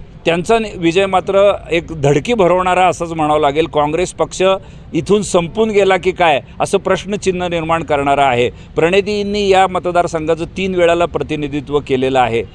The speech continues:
आणि त्यांच्या पदरी येथे फार मोठी निराशा आली असं म्हणावं लागेल. काँग्रेसला लोकसभेच्या नुकत्याच झालेल्या निवडणुकीत नव्वद हजारापेक्षा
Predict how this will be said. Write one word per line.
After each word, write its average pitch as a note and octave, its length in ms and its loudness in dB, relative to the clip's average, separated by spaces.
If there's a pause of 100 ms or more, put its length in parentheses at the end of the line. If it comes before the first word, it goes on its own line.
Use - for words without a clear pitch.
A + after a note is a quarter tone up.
(160)
आणि D#3 160 -2
त्यांच्या D#3+ 360 0
पदरी E3+ 560 0
येथे D3+ 320 -2
फार E3+ 180 2
मोठी F3+ 500 -2
निराशा E3 440 0
आली D#3 140 2
असं D3 180 -2
म्हणावं B2 240 -2
लागेल. A2+ 220 -2 (280)
काँग्रेसला E3+ 520 0
लोकसभेच्या F3 680 0
नुकत्याच E3+ 360 -2
झालेल्या D#3+ 340 0
निवडणुकीत D#3+ 480 -2
नव्वद E3+ 440 0
हजारापेक्षा F3 680 0